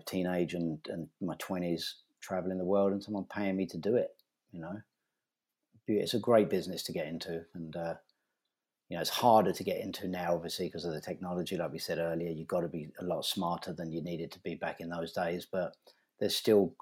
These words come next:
fantastic opportunities when this thing reopens. You know, it's a, it is a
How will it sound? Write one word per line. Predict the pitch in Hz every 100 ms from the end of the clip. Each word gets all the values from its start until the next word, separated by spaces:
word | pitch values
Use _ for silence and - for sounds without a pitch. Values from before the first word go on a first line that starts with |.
| -
fantastic | - 95 104 98 -
opportunities | 95 - 90 113 101 92 80
when | 101 92
this | 95
thing | - 95
reopens. | 95 92 90 - 98 90 - - _ _ _ _
You | 95
know, | 87 82 - _ _ _ _ _ -
it's | 82 -
a, | 90 - _
it | 101 90
is | 104 95
a | 90